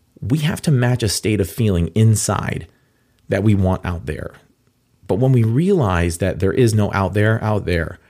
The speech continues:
that what happens out there is a reflection of what happens inside, in there. So if we know what it is we want to have show up out there, and we can clearly define it, we will have it show up for us.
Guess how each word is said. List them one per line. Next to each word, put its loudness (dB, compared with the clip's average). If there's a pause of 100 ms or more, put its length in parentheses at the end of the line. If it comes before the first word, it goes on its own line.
(600)
that 0
what 0
happens 0
out -2
there 2
is 0
a 0
reflection -2
of -2
what 0
happens -2 (440)
inside, 0
in 2
there. -4 (800)
So -2
if -2
we 0
know 4
what 0
it -2
is 0
we 0
want -2
to -8
have -2
show -2
up -8
out -6
there, -2 (500)
and 0
we 4
can 2
clearly 0
define -2
it, -10 (760)
we 4
will 4
have -2
it -2
show 0
up -2
for -10
us. -10